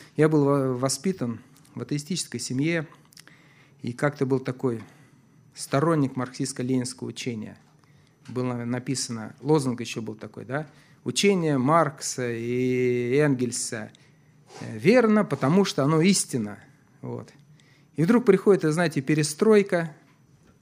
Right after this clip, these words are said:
и начинают рушиться привычные вот эти с-, стереотипы. И вдруг я чувствую, что земля уходит у меня из-под ног. И тут Горбачев пре-,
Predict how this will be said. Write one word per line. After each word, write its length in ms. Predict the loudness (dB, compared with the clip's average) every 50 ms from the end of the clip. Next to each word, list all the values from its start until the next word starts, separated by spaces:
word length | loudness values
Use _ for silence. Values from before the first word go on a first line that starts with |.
| _ _ _ _ _ _ _ _ -4
и 60 | -2
начинают 540 | 0 0 0 0 0 2 2 2 0 0 0
рушиться 440 | 0 0 -2 -2 -6 -8 -8 -10
привычные 540 | -10 -6 -4 -2 -2 -2 -2 -4 -6 -6 -6
вот 160 | -8 -8 -10
эти 160 | -10 -12 -12 -12
с-, 140 | -14 -14 -16 -18 _ -20
стереотипы. 760 | -20 -6 -4 0 2 2 2 0 0 0 -2 0 2 2
И 40 | 2 4
вдруг 240 | 4 2 2 2
я 80 | 0 0
чувствую, 320 | 0 -2 -4 -2 -2 -4
что 160 | -6 -6 -6 -6
земля 340 | -4 -2 -2 0 0 0
уходит 340 | 0 -2 -2 -4 -4 -4 -4
у 60 | -4
меня 180 | -6 -6 -6 -6
из-под 280 | -8 -8 -10 -10 -10 -10
ног. 260 | -10 -12 -14 -16 _ _ _ _ _ _ _ _ _ _ _ _ _ _
И 60 | -4 0
тут 200 | 2 2 2 4
Горбачев 640 | 4 4 4 4 2 0 4 4 4 4 4 4
пре-, 360 | 0 0 0 0 0 0 -2